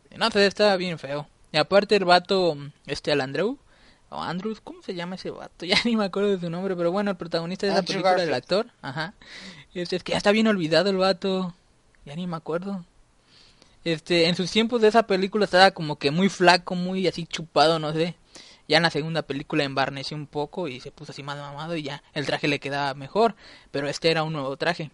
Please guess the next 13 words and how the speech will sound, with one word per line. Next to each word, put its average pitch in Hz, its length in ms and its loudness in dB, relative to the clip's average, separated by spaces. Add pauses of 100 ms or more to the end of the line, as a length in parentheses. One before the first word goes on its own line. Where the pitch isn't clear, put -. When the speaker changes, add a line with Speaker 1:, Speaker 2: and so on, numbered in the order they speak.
(1300)
Speaker 1:
Que 156 100 -4
por 156 220 -4
cierto, 226 400 4
los 196 160 0
que - 100 -6
no, 175 640 -2 (140)
no 170 200 -4
creo 180 220 -2
que 160 160 0
hayan 160 240 0
leído 143 240 -4
el 151 80 -4
cómic, 160 360 -8